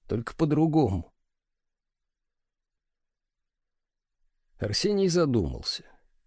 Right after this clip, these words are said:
погладил мешок с грамотами, и они ответили ему берестяным шуршанием. «Я, знаешь,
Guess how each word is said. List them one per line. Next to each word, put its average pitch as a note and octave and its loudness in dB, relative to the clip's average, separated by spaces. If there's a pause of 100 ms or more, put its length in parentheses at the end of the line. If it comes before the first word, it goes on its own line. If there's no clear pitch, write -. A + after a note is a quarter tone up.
(460)
погладил D3 6
мешок A2+ 2
с G2+ -4
грамотами, E3+ 2 (640)
и E2+ -6
они D#3+ 4
ответили F3+ 2
ему D#3+ 4 (120)
берестяным C3 2
шуршанием. D#2+ -6 (1200)
«Я, F#3 0
знаешь, E3 -2